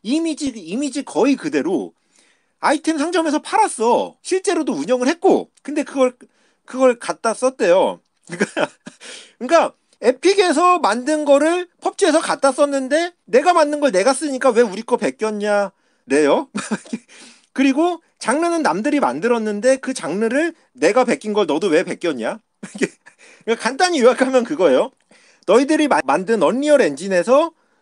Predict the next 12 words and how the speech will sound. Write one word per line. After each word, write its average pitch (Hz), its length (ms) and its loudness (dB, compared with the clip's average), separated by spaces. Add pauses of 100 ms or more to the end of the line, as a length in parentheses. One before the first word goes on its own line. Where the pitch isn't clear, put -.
(200)
우리가 262 260 2
갖다 - 320 0
쓴 254 240 -6
거를 277 440 2 (240)
너희는 233 360 2
왜 196 140 0
또 262 120 -4
갖다 196 280 -2
썼냐?"랑, 151 1200 -2
<laughs> 180 480 -10
그죠? 180 320 2
어, 196 80 0